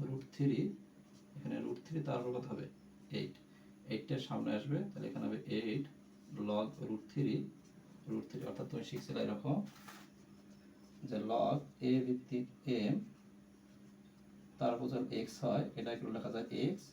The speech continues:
log a ভিত্তিক m, এটা আমরা সূত্র শিখছিলাম। তার মানে এটা আমার কি? ওয়ান। এই এখানে লিখছি log a ভিত্তিক a equal to কি? ওয়ান,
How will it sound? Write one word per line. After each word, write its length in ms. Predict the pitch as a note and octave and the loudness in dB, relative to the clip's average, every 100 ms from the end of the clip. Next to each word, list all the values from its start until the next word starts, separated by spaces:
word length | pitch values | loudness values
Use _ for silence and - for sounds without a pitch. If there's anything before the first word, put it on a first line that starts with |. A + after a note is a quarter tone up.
| - - - - | -20 -20 -20 -14
log 560 | - G#2+ G#2 - - - | -4 2 6 4 2 -6
a 20 | G#2+ | -4
ভিত্তিক 360 | A2 - - B2 | -4 -2 -4 -2
m, 380 | - - - | -10 -12 -12
এটা 100 | - | -6
আমরা 120 | A2 A2 | -6 -4
সূত্র 260 | - - | -4 -4
শিখছিলাম। 480 | - - - - G3+ - - - - - - - - - | -4 -6 -4 -2 -2 -4 -20 -20 -20 -20 -18 -14 -12 -4
তার 100 | - | -2
মানে 120 | A#2+ | 0
এটা 180 | B2 B2+ | 2 4
আমার 200 | B2+ B2+ | 2 2
কি? 100 | D#3 | 2
ওয়ান। 320 | - - - - - - - - - - - - - - - - - - - - - | 4 2 0 -12 -20 -20 -20 -20 -20 -20 -20 -20 -20 -20 -20 -20 -20 -20 -20 -20 -8
এই 160 | A#2+ B2 | 0 0
এখানে 180 | B2 B2 | 2 -2
লিখছি 180 | B2 | 0
log 220 | B2+ A#2 A#2+ | 2 2 2
a 140 | B2+ | 0
ভিত্তিক 260 | B2+ - C3 | -2 -4 -4
a 40 | |
equal 240 | - G#2 G#2+ | -4 -2 -4
to 60 | |
কি? 60 | G#2 | -2
ওয়ান, 280 | G#2+ C3 | -2 0